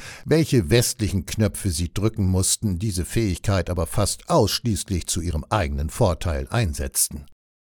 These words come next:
Sie liebten es, an Konferenzen im Ausland teilzunehmen,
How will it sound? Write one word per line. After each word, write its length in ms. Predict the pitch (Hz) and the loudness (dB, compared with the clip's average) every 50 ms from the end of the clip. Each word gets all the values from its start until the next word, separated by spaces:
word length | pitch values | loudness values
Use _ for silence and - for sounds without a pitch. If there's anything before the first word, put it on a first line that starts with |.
| _ _ _ _ _ | _ _ _ _ _
Sie 240 | 101 98 95 151 160 | 0 2 2 2 4
liebten 420 | 139 160 170 165 - - - 107 110 | 4 4 2 2 0 -2 0 2 4
es, 260 | 110 113 110 - 113 | 4 4 4 2 2
an 200 | 107 110 107 - | 2 2 2 2
Konferenzen 720 | - 117 113 - 131 117 110 113 127 135 110 - - 113 107 | 2 0 2 2 2 2 4 4 2 2 2 0 0 0 0
im 140 | 107 120 | 0 0
Ausland 580 | - - 101 95 92 - - - 82 82 80 - | 0 2 2 2 2 0 -2 -2 -2 -2 -2 -2
teilzunehmen, 880 | - - 90 90 85 82 78 - - 92 80 90 95 85 78 82 85 | -2 -2 0 0 0 0 0 -2 -2 0 0 0 0 0 0 -2 -4